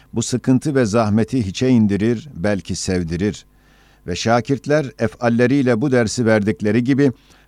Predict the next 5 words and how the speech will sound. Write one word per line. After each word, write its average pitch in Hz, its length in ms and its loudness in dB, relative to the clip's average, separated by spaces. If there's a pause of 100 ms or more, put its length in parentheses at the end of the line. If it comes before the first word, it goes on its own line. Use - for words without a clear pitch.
kalplerindeki 120 760 0
kuvvetli 120 560 -2
tahkiki 120 680 -2
imanlarıyla 113 800 2
dahi 107 340 0